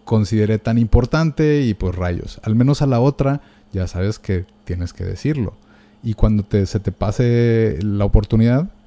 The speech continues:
vas a aprovecharla. Pero es este, también caer en cuenta de, estoy entendiendo cómo estoy superando esto y esto mismo me va a ayudar para seguir superando ese, eh,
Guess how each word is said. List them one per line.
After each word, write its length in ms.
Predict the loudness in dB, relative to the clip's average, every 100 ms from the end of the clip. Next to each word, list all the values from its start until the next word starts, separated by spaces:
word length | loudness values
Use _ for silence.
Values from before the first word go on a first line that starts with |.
| -8
vas 300 | -4 -2 0
a 100 | -2
aprovecharla. 760 | -2 0 0 -2 -4 -2 -4 -10 _ _ _ _ _ _ _ _ -20 2
Pero 220 | 6 8
es 180 | 8 6
este, 380 | 0 2 0 0 -4 -20 -6
también 260 | 2 4 4
caer 200 | 4 2
en 120 | 2
cuenta 520 | 4 2 4 0 -2 -6 _ _ -8
de, 540 | -4 2 4 4 0 -6 _ -6
estoy 300 | -2 4 4
entendiendo 640 | 4 4 4 4 2 0 -2
cómo 240 | 2 4
estoy 240 | 4 2 0
superando 560 | 0 2 2 4 2
esto 400 | 2 -2 -2 -2 -2 _ _ -6
y 240 | 4 6
esto 300 | 6 4 0
mismo 500 | 2 4 2 0 -2 0
me 160 | 0
va 80 | 2
a 40 | 2
ayudar 440 | 4 4 2 0
para 260 | -4 -4 -4
seguir 360 | -4 -2 0
superando 500 | 2 2 2 2 0
ese, 220 | -2 -2 -4
eh, 220 | -4